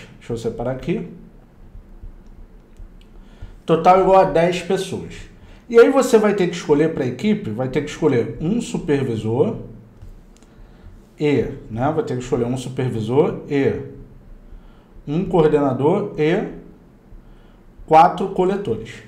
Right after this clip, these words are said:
beleza? Desses dez. Aí ele quer saber quantas maneiras você vai poder fazer isso. Então vem comigo. Galera, você começa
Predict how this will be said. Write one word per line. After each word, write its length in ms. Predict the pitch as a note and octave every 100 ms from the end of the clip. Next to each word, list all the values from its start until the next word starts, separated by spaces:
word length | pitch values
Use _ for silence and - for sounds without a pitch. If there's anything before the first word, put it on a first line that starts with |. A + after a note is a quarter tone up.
| -
beleza? 460 | B2 E3+ A#3 B3 - - - - -
Desses 400 | B2+ C3 G3 F#3
dez. 360 | G#2 - - - - - -
Aí 140 | - D3+
ele 80 | E3+
quer 120 | F3+
saber 320 | F#3 D#3+ F3
quantas 360 | E3+ F#3 G#3+ G#3
maneiras 380 | G#3 D#3+ E3 F#3
você 240 | F#3 F3+
vai 160 | F3 F3+
poder 260 | F3 D#3+
fazer 280 | D#3 D#3+ F3+
isso. 320 | F#3+ - -
Então 180 | B2+ G3+
vem 100 | A#3+
comigo. 460 | B3 A3 A#2+ E3+ - - - - -
Galera, 300 | A#3 B3 C#3+
você 240 | C#3 -
começa 600 | G#3+ B3+ G3 E3+ - -